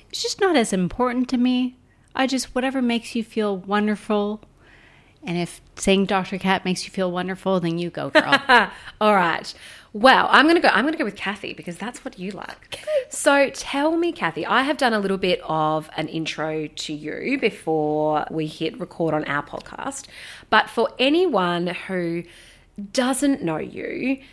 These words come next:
Speaker 2: tell us a little bit about who you are, what you do, and what really lights you up.
Speaker 1: Who I am. I am a five-foot-nothing woman who always struggled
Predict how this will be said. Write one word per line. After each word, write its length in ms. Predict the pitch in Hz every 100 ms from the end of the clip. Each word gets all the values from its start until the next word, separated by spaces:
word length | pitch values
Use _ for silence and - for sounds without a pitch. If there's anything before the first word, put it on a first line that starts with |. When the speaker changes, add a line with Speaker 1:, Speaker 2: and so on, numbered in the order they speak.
| - -
Speaker 2:
tell 260 | - 294
us 220 | 359 359 -
a 100 | 220
little 200 | 196 202
bit 280 | 202 185 -
about 380 | 180 160 160 156
who 160 | 160
you 260 | 226 247 233
are, 260 | 220 214 208
what 280 | 190 196
you 160 | 208 214
do, 320 | 202 165 160 -
and 360 | 180 190 175
what 280 | 170 170 175
really 240 | 160 156
lights 380 | 147 143 - -
you 100 | 143
up. 260 | - - - - - - - - - - - -
Speaker 1:
Who 180 | - 269
I 140 | 269 226
am. 460 | 175 156 143 - - -
I 300 | 196 196 196 -
am 500 | 190 185 185 180 180
a 420 | - 175 170 165 170
five-foot-nothing 1300 | - - 190 202 214 - 208 185 185 185 196 185 170
woman 580 | 170 170 233 294 311 - -
who 260 | 196 190
always 360 | 180 196 202 220
struggled 600 | - - 180 180 180